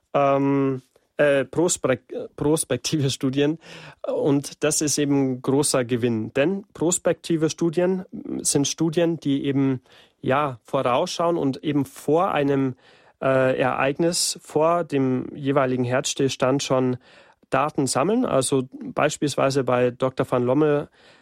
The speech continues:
war es so, dass schon, ähm, sämtliche Patienten, die eben auf der,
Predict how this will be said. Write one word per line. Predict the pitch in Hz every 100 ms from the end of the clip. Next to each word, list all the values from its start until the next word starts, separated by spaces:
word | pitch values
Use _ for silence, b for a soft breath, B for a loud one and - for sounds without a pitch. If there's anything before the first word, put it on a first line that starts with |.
| b -
war | 131
es | 127
so, | - 143 170 -
dass | 139 135
schon, | - 135 139 135 - b b b 135
ähm, | 135 131 127 127 123 - -
sämtliche | - 143 156 160 139 147
Patienten, | 131 - 127 135 151 156 151 151 - b b -
die | 139 143 147
eben | 151 147 139 131
auf | 123 -
der, | 135 127 123